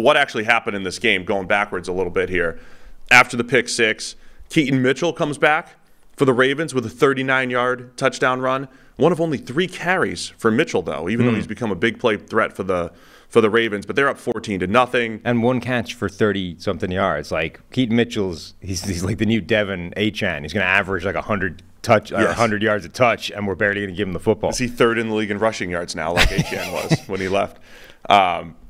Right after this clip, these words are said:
Speaker 1: both teams were trading field goals for a little while. The Browns blocked a field goal, which ends up being, becoming a,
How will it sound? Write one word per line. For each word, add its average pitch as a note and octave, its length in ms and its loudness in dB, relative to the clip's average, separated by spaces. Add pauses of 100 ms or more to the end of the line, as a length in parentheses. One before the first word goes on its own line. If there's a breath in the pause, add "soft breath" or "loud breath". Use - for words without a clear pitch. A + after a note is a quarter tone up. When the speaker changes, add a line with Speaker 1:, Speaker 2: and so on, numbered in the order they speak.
(180)
Speaker 1:
both D3 300 8
teams C3+ 340 -2
were A2+ 120 0
trading G#2+ 340 2
field F3+ 400 0
goals E3 240 0
for - 140 -4
a D#3 40 0
little D3+ 220 0
while. D3 300 0
The G#2 80 -8
Browns A#2+ 320 -2
blocked G2 480 -2
a C#3 60 -4
field C#3 280 0
goal, C3 240 0
which A#2+ 160 -2
ends A#2+ 200 0
up A2+ 160 0
being, A#2 300 -2
becoming A#2 460 0
a, G#2+ 260 2